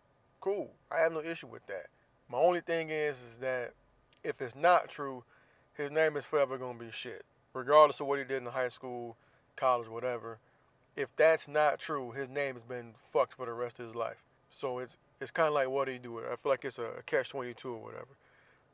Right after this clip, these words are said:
But people are really upset about this man being confirmed, and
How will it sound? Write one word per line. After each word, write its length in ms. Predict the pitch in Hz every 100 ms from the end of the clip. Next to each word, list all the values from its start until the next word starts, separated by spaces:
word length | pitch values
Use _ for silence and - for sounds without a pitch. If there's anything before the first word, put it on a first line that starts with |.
| _ -
But 220 | 131 -
people 320 | 208 170 151
are 40 |
really 240 | 139 151 143
upset 280 | 123 165 147
about 260 | 139 127
this 140 | 127 131
man 240 | 127 123
being 200 | 120 117
confirmed, 520 | 120 110 147 160 143
and 160 | 123